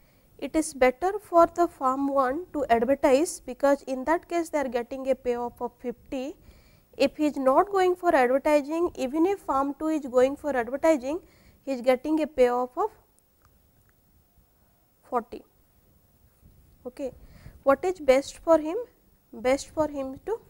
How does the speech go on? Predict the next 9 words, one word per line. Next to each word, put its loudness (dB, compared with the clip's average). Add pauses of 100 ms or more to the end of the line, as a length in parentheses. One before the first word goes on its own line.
(300)
go 6
for -6
the -6 (460)
advertisement, -4
because 0 (720)
he 2
will 8
presume 4
that 8